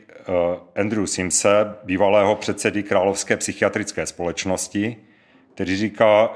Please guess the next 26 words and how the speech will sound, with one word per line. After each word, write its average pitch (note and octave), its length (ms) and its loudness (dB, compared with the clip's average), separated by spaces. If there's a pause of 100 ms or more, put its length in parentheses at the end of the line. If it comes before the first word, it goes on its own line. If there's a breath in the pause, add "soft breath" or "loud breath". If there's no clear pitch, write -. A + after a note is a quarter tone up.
(100)
že G2 400 2
blahodárný A2+ 560 4
účinek A2+ 420 -2
náboženské G2+ 680 0
víry G2 300 -2
a G#2 80 -6
spirituality G2+ 960 -2 (520 soft breath)
je G2+ 80 2
jedno G#2+ 200 2
z F2+ 60 -4
nejlépe G2+ 420 2 (220)
uchovávaných G#2+ 600 2
tajemství G2 560 0
v - 40 -8
psychiatrii G2 840 -2
a G2 60 -4
moderní F#2 380 -4
medicíně. F#2 720 -10 (540 loud breath)
A G#2+ 200 0
v G#2 80 -14
průzkumech, C3 580 -4
který A2+ 280 -8
dělala A2+ 340 2
American A2 500 -2
Health G#2 240 0
Society, G2+ 920 0